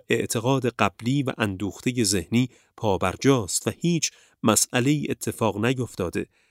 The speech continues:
بلکه پوششی بر روی تفکر و عقلانیت او کشیده شده و او را از ادراک صحیح و سنجش مستقیم و تشخیص صحیح از معیب باز داشته است. شما به عیالتان که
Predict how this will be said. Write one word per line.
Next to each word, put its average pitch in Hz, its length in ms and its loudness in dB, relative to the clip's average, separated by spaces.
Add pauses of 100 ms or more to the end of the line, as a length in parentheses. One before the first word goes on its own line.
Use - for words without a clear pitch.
(240)
بلکه 143 320 4
پوششی 143 640 -2
بر 123 160 4
روی 104 340 0
تفکر 151 760 4 (360)
و 107 160 0
عقلانیت 98 800 0 (120)
او 160 200 4
کشیده 120 420 0
شده 139 340 6 (360)
و 95 120 4
او 151 180 6
را 127 320 8
از - 200 2 (100)
ادراک 117 480 2
صحیح 135 600 0
و 135 180 2 (300)
سنجش 104 520 2
مستقیم 117 800 2
و 117 60 0
تشخیص - 640 0
صحیح 139 580 2 (100)
از 113 220 2
معیب 110 640 -2 (360)
باز 101 480 4
داشته 85 340 -2
است. - 360 0 (840)
شما 110 320 6
به 110 100 2
عیالتان 135 640 4
که 143 180 6